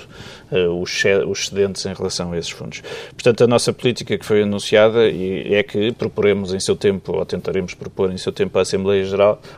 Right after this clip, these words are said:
ou às Assembleias Gerais sucessivas, eh, para esta primeira Assembleia Geral, sessenta milhões de euros,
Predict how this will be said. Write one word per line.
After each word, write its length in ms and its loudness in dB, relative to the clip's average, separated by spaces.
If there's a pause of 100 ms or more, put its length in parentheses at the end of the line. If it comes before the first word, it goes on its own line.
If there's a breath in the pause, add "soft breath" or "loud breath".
ou 100 4
às 200 4
Assembleias 480 -4
Gerais 260 2
sucessivas, 540 -4 (440 loud breath)
eh, 600 10
para 160 8
esta 260 4
primeira 420 2
Assembleia 360 4
Geral, 640 4
sessenta 460 0
milhões 340 -2
de 60 0
euros, 400 2